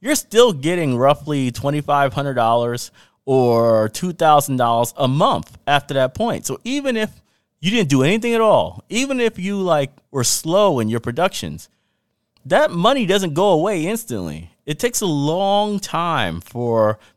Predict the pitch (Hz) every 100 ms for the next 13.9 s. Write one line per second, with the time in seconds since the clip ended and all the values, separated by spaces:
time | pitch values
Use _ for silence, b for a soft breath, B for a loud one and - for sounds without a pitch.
0 | - 180 175 160 143 147 127 135 139 135
1 | 127 117 127 131 113 - 127 135 120 101
2 | 107 117 117 170 226 - 185 160 160 143
3 | 127 139 165 160 147 143 - 123 143 160
4 | 147 123 123 135 92 - - _ _ _
5 | _ 139 139 - - 170 180 180 165 156
6 | 170 180 - 107 85 80 - 156 165 156
7 | 156 151 - 151 143 139 143 123 - -
8 | 110 117 113 143 131 78 - 123 143 139
9 | 123 _ - 117 - 160 175 - 123 101
10 | 101 113 _ _ _ _ - 110 123 123
11 | 113 113 - 190 180 175 160 135 123 -
12 | 143 156 131 - 131 151 156 123 104 107
13 | - 143 160 135 135 147 143 - 107